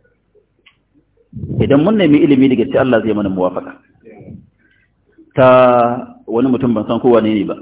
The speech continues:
Wai an ce sun yi faɗa tsakanin shi da wani,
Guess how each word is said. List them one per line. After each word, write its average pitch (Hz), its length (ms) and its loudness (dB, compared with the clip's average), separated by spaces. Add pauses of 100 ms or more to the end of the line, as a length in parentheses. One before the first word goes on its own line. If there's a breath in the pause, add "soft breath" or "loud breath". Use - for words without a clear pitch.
(1200)
Wai 120 120 0
an 131 100 -2
ce 135 140 0
sun 127 120 -2
yi 120 80 -2
faɗa 117 220 0
tsakanin 113 400 -2
shi 120 100 -4
da 101 100 -6
wani, 95 300 -10